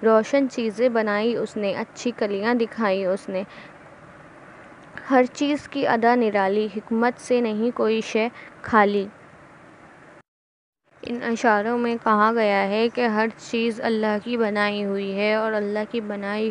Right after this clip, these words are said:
हुई चीज़ों में खूबसूरती है और उसने बहुत सारी रोशन चीज़ें बनाई हैं और हमें बहुत सारा अच्छी कली-, अ, अच्छी शक्लें दिखाई हैं उसने, बहुत अच्छी अच्छी मतलब चीज़ें दिखाई हैं। हर चीज़ की है अदा निराली,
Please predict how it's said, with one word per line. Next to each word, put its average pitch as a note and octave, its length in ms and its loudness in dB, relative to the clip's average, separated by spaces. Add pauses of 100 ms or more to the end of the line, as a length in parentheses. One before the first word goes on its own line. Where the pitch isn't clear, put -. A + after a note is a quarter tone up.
(120)
हुई G#3+ 180 -6 (160)
चीज़ों G3+ 400 -6
में G#3 200 -8 (400)
खूबसूरती B3 880 -2
है A3 260 -2 (480)
और G#3 300 4 (240)
उसने A#3 380 0
बहुत G#3+ 400 -2
सारी A3+ 400 -2
रोशन A#3 420 -2
चीज़ें G#3+ 360 -4
बनाई G3 520 -4
हैं G3+ 240 -4
और G3+ 280 -2
हमें G3+ 340 -6
बहुत G3+ 200 0
सारा G3 340 -2
अच्छी - 400 -4
कली-, G3+ 360 -4
अ, G3 260 -6
अच्छी - 300 -6
शक्लें G#3+ 380 -2
दिखाई G#3 340 -2
हैं G3 240 -2
उसने, G3+ 380 -6 (580)
बहुत G3+ 380 0
अच्छी - 300 -6
अच्छी G#3+ 200 -4
मतलब G#3 340 -2
चीज़ें G3 420 -2
दिखाई G3+ 360 2
हैं। F#3+ 220 0 (280)
हर A3 160 6
चीज़ B3 420 -2
की B3 220 -2
है A3+ 200 0
अदा G#3 360 2
निराली, G3+ 640 2